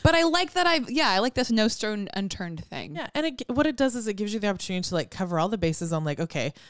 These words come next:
Speaker 2: maybe they passed you over and didn't send you a rejection email, which I think is heinous. Just send the goddamn email, everybody. But what, what it's gonna allow you to do is, like, at least put it in the manager's inbox so that if this person is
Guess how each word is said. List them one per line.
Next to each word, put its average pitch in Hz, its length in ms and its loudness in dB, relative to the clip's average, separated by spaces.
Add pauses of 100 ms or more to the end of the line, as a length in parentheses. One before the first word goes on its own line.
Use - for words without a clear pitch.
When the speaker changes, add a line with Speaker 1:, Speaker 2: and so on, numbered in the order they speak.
(120)
Speaker 2:
maybe 185 420 0
they 240 180 0
passed 156 420 -2
you 151 100 0
over - 340 -6 (300)
and 165 140 -2
didn't 170 200 -2
send 165 180 -2
you 147 80 0
a - 20 0
rejection 139 320 -2
email, 95 240 -6
which 156 220 -2
I 147 100 0
think 151 200 -4
is 147 220 -2
heinous. 120 680 -8
Just - 220 -6
send 185 380 0
the 170 100 -2
goddamn 151 360 -2
email, 143 320 -8 (100)
everybody. 139 440 -2 (180)
But 262 240 2 (180)
what, 240 340 0
what 247 200 2
it's 254 100 -2
gonna 277 140 -2
allow 247 100 2
you 220 100 2
to 208 80 0
do 196 120 4
is, 180 120 2
like, 175 160 0
at 156 120 -4
least 247 360 -4 (220)
put 240 160 -4
it 262 180 -4
in 208 120 -6
the 196 100 -2
manager's 180 540 -2
inbox 196 600 -2
so 185 360 2
that 151 340 0
if 160 180 -2
this 208 180 -4
person 165 440 -2
is 147 540 -4